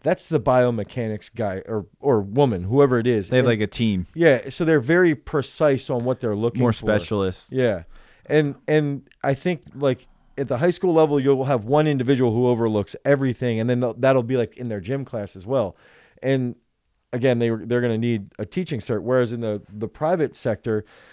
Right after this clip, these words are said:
Speaker 1: you don't necessarily need that. You need the pedigree or, or at least, like, the results. Um, I do think you should be educated in some sense, maybe not f-, entirely formal, but in some sense along the lines of, of what training is in, is going to be. And then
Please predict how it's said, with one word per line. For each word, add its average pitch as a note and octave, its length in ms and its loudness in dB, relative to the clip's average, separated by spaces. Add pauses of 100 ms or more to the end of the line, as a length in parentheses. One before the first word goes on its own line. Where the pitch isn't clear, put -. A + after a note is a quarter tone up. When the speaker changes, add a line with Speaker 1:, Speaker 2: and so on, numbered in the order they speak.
(240)
Speaker 1:
you C3 120 -4
don't F3 180 2
necessarily C#3 640 0
need C#3 160 -2
that. B2 160 -2
You A#2+ 100 -6
need C#3 180 -2
the G2 60 -8
pedigree C3+ 520 2
or, B2 200 0
or B2 160 2
at B2 80 2
least, C3+ 220 0
like, A#2 140 -4
the A#2 80 -4
results. A2+ 560 0 (420)
Um, G#2+ 380 -4 (160)
I B2 80 -2
do C3 160 -2
think C3 180 -6
you A#2+ 60 -6
should B2+ 160 -8
be A#2+ 120 2
educated A#2 460 0
in A#2+ 200 -8
some F#3 340 0
sense, A#2+ 320 -4
maybe D#3 240 0
not C#3+ 220 -2
f-, - 140 -20 (220)
entirely C#3+ 640 0
formal, A#2 400 -2
but A#2+ 160 -2
in A#2 120 -4
some C#3+ 320 -4
sense A2+ 460 -8 (460)
along B2+ 300 2
the A2 100 0
lines A#2+ 400 0
of, G#2+ 280 -6
of G2+ 120 -8
what A2+ 200 -4
training A#2+ 400 -6
is G2+ 200 -10
in, G#2 160 -6 (120)
is G2 300 -10
going A#2 300 -2
to G#2+ 100 -6
be. A#2+ 360 0
And A#2 160 -6
then C3 260 -2